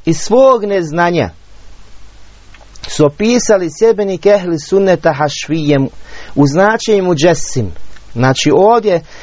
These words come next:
kada Ibn Kajim govori za hašvije da su, e, džehmije opisali sljedbenike istine ehli sunneta,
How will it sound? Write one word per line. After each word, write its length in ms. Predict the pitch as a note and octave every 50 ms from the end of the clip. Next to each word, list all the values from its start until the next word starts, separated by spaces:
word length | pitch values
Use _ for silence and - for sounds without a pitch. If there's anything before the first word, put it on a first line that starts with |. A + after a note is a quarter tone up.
| - -
kada 240 | - - D#3+ D#3 E3+
Ibn 220 | F3 G3 F#3+ F3+ F3+
Kajim 300 | - G#3+ A3+ A3+ G#3+ F3+
govori 400 | E3 G3 F#3+ E3+ D#3 C3 B2+ B2
za 160 | A#2+ D3 C3
hašvije 460 | B2+ D#3 D#3+ D3 - - G#3 G#3+ G3+
da 120 | D#3+ D#3+
su, 180 | D#3 - - D#3+
e, 380 | D3+ - C3+ C#3+ D3 C#3+ D3 C#3+
džehmije 480 | C3+ D#3+ E3 D3+ E3+ G3 G#3+ G#3+ G3
opisali 460 | E3 D#3 - F#3+ G3 F#3+ - G3 E3+ D#3+ -
sljedbenike 420 | G3+ F#3 F3+ F#3 E3+ D3 E3+ F3+
istine 420 | G3 F3 - - - C#3+ C3 C3
ehli 180 | C3 C#3 C#3 C#3
sunneta, 520 | C3+ - G#3 G3 F#3 E3+ D3 - - F3